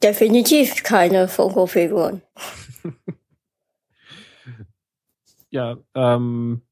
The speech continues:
Speaker 2: dann muss, muss ich mal deine Wunschliste, check das mal aus, was du da alles so drauf hast. Da ist ja einiges.
Speaker 1: Ich pack jetzt erstmal noch Funko-Figuren drauf.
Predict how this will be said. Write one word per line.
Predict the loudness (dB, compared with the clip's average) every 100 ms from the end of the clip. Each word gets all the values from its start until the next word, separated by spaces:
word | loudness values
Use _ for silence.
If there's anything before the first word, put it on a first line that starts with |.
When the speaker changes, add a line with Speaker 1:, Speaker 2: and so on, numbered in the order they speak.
| _ _ _ _ _ _
Speaker 2:
dann | -8 -4
muss, | -2
muss | 0 -2
ich |
mal | 0 0
deine | 2 0
Wunschliste, | 0 0 -2 -4
check | -6 -4
das | -2 0
mal |
aus, | 0 2
was | 2
du |
da | 2
alles | 0 -2
so |
drauf | 0 0 0
hast. | -2 -4 -14 _ _ _ _ _
Da | -12
ist | -6
ja | -2
einiges. | 0 0 -4
Speaker 1:
Ich | -8 _ _
pack | -2 -2
jetzt | -2
erstmal | -2 0 0
noch | 0
Funko-Figuren | 0 -2 -2 -4 -4 -4 -10
drauf. | -10 -18